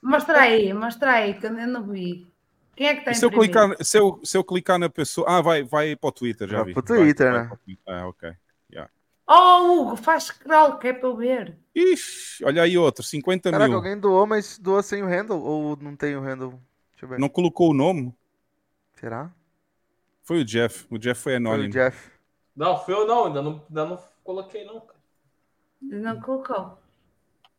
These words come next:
Speaker 2: Bem, pessoal, vocês não estão a imaginar a tempestade que está aqui atrás de mim.
Speaker 1: <laughs>
Speaker 2: Eu tenho as árvores quase a serem arrancadas do terreno aqui, ó.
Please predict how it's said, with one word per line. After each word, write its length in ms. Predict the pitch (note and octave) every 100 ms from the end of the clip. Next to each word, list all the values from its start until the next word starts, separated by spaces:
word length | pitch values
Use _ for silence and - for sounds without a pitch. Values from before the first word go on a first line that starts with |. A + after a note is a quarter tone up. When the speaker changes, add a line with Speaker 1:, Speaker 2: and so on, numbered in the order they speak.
| _
Speaker 2:
Bem, 200 | F3 D#3
pessoal, 320 | - - F3
vocês 300 | C3 C#3 E3+
não 100 | F#3
estão 240 | F#3 F#3+ F#3
a 60 |
imaginar 600 | F3 E3 C3 C3+ C3+ D3+
a 60 | E3+
tempestade 580 | - E3 - - D#3 D#3
que 40 |
está 120 | - D#3+
aqui 160 | -
atrás 280 | D#3+ E3+ D#3+
de 60 | D3+
mim. 240 | A#2 G#2+ - _ _ _ _ _ _ _ _ _
Speaker 1:
<laughs> 300 | D4 C#4 - - _ _ _ _ A#3 - -
Speaker 2:
Eu 60 |
tenho 200 | - F3+
as 140 | F3 B2+
árvores 240 | E3 -
quase 220 | F#3+ E3+
a 20 | E3+
serem 260 | F#3 F3+
arrancadas 520 | D3+ D#3 C#3 D#3 E3
do 60 | E3+
terreno 340 | - C3+ A#2+
aqui, 180 | A2+ G#2+
ó. 140 | F#2